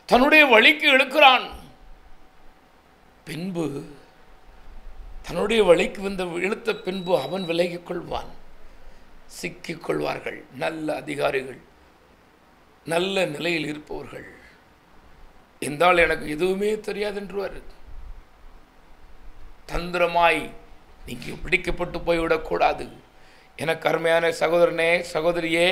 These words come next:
நான் ஒரு சம்பவத்தை சொல்ல என் இருதயம் வாஞ்சிக்கிறது. ஒரு நாள் நான் கேள்விப்பட்டது, நன்றாயிருந்த ஒரு குடும்பத்திலே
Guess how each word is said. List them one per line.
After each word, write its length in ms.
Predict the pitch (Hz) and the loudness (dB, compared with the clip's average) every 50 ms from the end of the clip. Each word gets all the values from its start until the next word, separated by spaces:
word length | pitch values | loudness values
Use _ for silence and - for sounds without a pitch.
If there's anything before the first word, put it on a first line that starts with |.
| 196 190 175 175 - - - - - - - - - - - - - - - - - - - - - - - - - - _ _ _ _ _ - - | 2 0 -4 -6 -10 -18 -20 -20 -20 -20 -20 -20 -20 -20 -20 -20 -20 -20 -20 -20 -20 -20 -20 -20 -20 -20 -20 -20 -20 -20 _ _ _ _ _ -12 -4
நான் 300 | 131 151 165 165 160 147 123 117 - - - - - - - - - - - - - - - - - - - - - - - - - - - - - - - - - - - - - - - - - | 0 2 2 2 2 -2 -4 -6 -8 -10 -12 -14 -16 -16 -16 -16 -16 -16 -18 -18 -18 -20 -20 -20 -20 -20 -20 -18 -16 -14 -14 -14 -12 -14 -16 -16 -18 -20 -20 -20 -18 -12 -10 -8 -8 -8 -10 -6 -2
ஒரு 180 | - 175 180 165 | -2 0 0 0
சம்பவத்தை 580 | - 165 170 170 170 185 180 180 175 160 156 | 2 0 0 2 0 -2 -2 -2 -2 -4 -4
சொல்ல 280 | 151 - 165 151 143 139 120 113 - - - - - - - _ - - - _ - - - - - | -2 -2 0 0 2 2 0 0 -2 -10 -16 -18 -20 -20 -20 _ -20 -20 -20 _ -20 -20 -20 -14 -10
என் 160 | - 151 151 | -8 -6 -4
இருதயம் 440 | 156 156 143 143 143 147 143 139 131 | -4 -4 -4 -2 -2 -2 -2 0 -2
வாஞ்சிக்கிறது. 600 | 135 131 127 131 135 131 - 135 120 113 104 92 - - - - - - - - - - - _ _ _ - - - - - - - - _ _ _ - - - - - - - - - - - - - - - - - - - - | -2 -2 -4 -6 -8 -6 -6 -8 -8 -8 -10 -16 -16 -18 -20 -20 -20 -20 -20 -20 -20 -20 -20 _ _ _ -20 -20 -20 -20 -20 -20 -20 -20 _ _ _ -20 -20 -20 -20 -20 -20 -20 -20 -20 -20 -20 -20 -20 -20 -20 -20 -20 -16 -10 -6
ஒரு 160 | 123 139 139 | -4 -2 2
நாள் 260 | 135 143 147 143 127 - - - - - - - - - - - - - - - _ _ _ - - _ _ _ - | 4 6 6 6 6 2 -4 -12 -14 -12 -10 -10 -10 -10 -12 -16 -20 -20 -20 -20 _ _ _ -20 -20 _ _ _ -14
நான் 160 | 135 127 123 | -14 -12 -4
கேள்விப்பட்டது, 800 | - - 165 160 156 151 151 147 147 139 139 - - 131 127 - - - - - - - - - - - - - - - - - - - - - - - | 2 4 4 4 4 2 -2 -2 -4 -6 -8 -8 -10 -14 -14 -16 -20 -20 -14 -10 -10 -10 -10 -10 -14 -16 -18 -16 -16 -16 -16 -16 -18 -20 -20 -20 -10 -4
நன்றாயிருந்த 640 | - 113 135 131 147 156 160 156 156 156 147 151 151 | 0 0 2 6 10 10 10 10 8 4 2 2 0
ஒரு 140 | 147 143 139 | 0 0 0
குடும்பத்திலே 580 | - 147 151 151 147 147 147 - 139 135 127 | -2 -2 -2 0 0 -2 -2 0 0 2 0